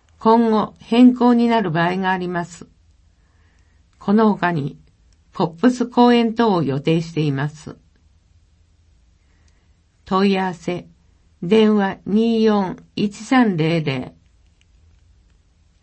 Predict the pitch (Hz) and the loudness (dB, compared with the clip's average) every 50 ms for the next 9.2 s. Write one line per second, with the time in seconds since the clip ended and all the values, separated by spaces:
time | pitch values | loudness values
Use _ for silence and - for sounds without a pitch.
0 | _ _ _ _ _ _ _ _ _ _ _ _ _ - 233 247 247 247 - 220 | _ _ _ _ _ _ _ _ _ _ _ _ _ 2 4 6 6 4 2 -2
1 | 214 214 - 202 - - - _ _ _ _ _ _ _ _ _ _ _ _ _ | -4 -2 -4 -8 -8 -10 -12 _ _ _ _ _ _ _ _ _ _ _ _ _
2 | _ _ _ _ _ _ _ _ _ _ _ _ _ _ _ _ _ _ _ _ | _ _ _ _ _ _ _ _ _ _ _ _ _ _ _ _ _ _ _ _
3 | _ _ _ _ _ _ _ _ _ _ _ _ _ _ - - - 254 277 277 | _ _ _ _ _ _ _ _ _ _ _ _ _ _ -20 -2 2 4 6 6
4 | 262 262 262 254 254 247 233 - - - - 185 226 240 262 254 - 277 277 262 | 6 4 4 2 2 0 -2 -2 -4 -4 -2 2 4 4 4 4 4 0 0 0
5 | - - 170 - - - - 147 147 143 147 147 147 131 127 123 - - _ _ | -4 -10 -12 -12 -12 -8 -6 -4 -4 -4 -4 -6 -8 -8 -8 -10 -14 -16 _ _
6 | _ _ _ _ _ _ _ _ _ _ _ _ _ _ _ _ _ _ _ _ | _ _ _ _ _ _ _ _ _ _ _ _ _ _ _ _ _ _ _ _
7 | _ _ _ - - 247 262 269 254 254 - 254 247 254 - 254 254 247 247 - | _ _ _ -4 0 2 2 4 2 2 2 2 2 2 4 2 2 2 2 0
8 | 240 226 226 226 226 226 214 - - 180 208 240 233 208 160 139 139 - - - | -2 -2 -2 -2 -4 -4 -4 -4 -4 -2 0 0 0 0 0 -2 -4 -6 -10 -12
9 | 131 120 - - | -12 -12 -14 -16